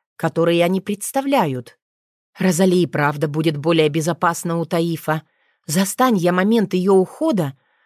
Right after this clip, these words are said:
то сама уговаривала бы подругу переждать непростые времена у оборотня и не выделываться.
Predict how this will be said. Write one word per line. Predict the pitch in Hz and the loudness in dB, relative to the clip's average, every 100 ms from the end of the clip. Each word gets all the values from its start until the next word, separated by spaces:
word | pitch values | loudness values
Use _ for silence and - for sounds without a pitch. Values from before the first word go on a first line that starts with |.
| _ | _
то | 226 | -2
сама | 208 226 202 208 240 | 0 2 2 2 2
уговаривала | 190 170 185 226 220 185 185 | 2 2 2 2 2 2 2
бы | 180 | 2
подругу | 175 190 185 277 202 147 131 _ _ _ | 0 0 0 -2 -2 -2 -4 _ _ _
переждать | 254 302 294 262 - | 0 0 2 0 0
непростые | 156 139 175 - 190 | -4 -2 -2 2 2
времена | 165 180 185 202 220 | 2 0 0 0 0
у | 233 269 - | -2 -8 -4
оборотня | 285 170 156 143 151 143 139 _ - - | 0 0 0 -2 -4 -6 -6 _ -16 -2
и | 185 | 2
не | 202 | 2
выделываться. | 277 202 170 160 156 - - 156 | 0 2 0 2 -2 -4 -6 -6